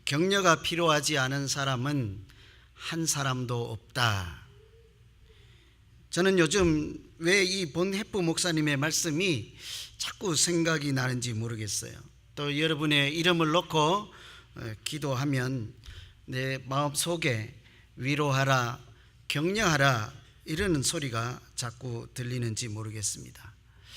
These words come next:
여러분 혹시 내색은 하지 않지만 좀 힘이 드시나요,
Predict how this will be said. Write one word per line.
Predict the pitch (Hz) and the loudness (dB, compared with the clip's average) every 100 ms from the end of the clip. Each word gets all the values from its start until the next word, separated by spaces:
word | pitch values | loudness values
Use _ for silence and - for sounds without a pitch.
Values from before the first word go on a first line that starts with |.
| - - - - 143 | -16 -18 -20 -14 -6
여러분 | 156 175 170 | -2 0 0
혹시 | 175 - 190 170 160 - - - - | 2 4 6 4 2 -6 -16 -20 -12
내색은 | 135 151 175 220 202 180 160 | -2 0 2 2 2 2 2
하지 | 165 165 | 2 0
않지만 | 185 - 156 143 139 196 - - - - - - - - - - - - - - | 2 4 6 4 4 -4 -10 -16 -20 -20 -20 -20 -20 -20 -20 -20 -20 -20 -20 -10
좀 | - 165 160 147 147 - - 139 - - - | -6 -2 -2 -4 -8 -12 -18 -18 -18 -20 -10
힘이 | - - 233 247 151 | -2 0 2 2 4
드시나요, | 139 135 151 131 139 | 4 4 6 4 4